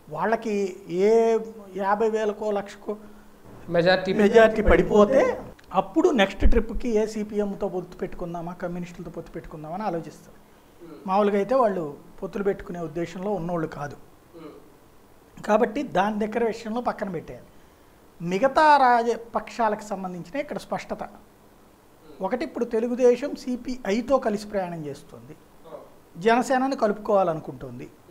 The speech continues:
Speaker 1: బీజేపీ వచ్చేటట్టయితే సీపీఐని పక్కన పెట్టేస్తుంది.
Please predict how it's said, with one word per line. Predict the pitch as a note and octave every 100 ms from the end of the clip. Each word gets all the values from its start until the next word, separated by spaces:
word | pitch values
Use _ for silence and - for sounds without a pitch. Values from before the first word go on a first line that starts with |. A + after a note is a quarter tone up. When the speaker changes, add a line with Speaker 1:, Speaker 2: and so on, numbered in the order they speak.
| E3 - - - _ _ D#3+
Speaker 1:
బీజేపీ | A#3+ C4+ D#4 D4 D4+
వచ్చేటట్టయితే | B3 A#3+ B3+ A#3+ C#4+ C#4
సీపీఐని | - C4+ C4+ B3+ C4
పక్కన | A3+ G3+
పెట్టేస్తుంది. | F3+ - D3+ - G#2+ A#2